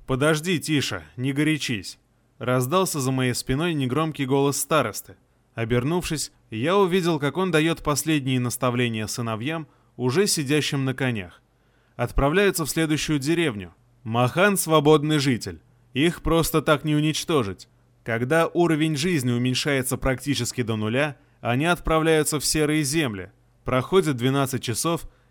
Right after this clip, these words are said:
и они возвращаются на ближайшее кладбище. Очень интересная особенность. Ею только свободные жители обладают. Если я правильно понимаю, то ты как раз и идёшь от кладбища,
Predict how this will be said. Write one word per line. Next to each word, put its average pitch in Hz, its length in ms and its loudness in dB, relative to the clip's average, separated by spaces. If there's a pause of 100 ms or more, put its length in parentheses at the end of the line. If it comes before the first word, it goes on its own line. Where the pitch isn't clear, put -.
(100)
и 113 60 -4
они 131 260 2
возвращаются 180 760 0
на 147 100 0
ближайшее 135 640 0
кладбище. 117 640 -4 (520)
Очень 165 420 0
интересная 156 680 0
особенность. 113 680 -4 (320)
Ею 165 320 4
только 165 280 -2
свободные 156 580 2
жители 143 360 -2
обладают. 107 640 -2 (480)
Если 151 420 0
я 156 140 2
правильно 147 480 2
понимаю, 123 640 -2 (260)
то 117 140 0
ты 165 160 0
как 180 180 0
раз 175 320 -2
и 160 200 0
идёшь 151 340 0
от 147 120 -2
кладбища, 117 640 -2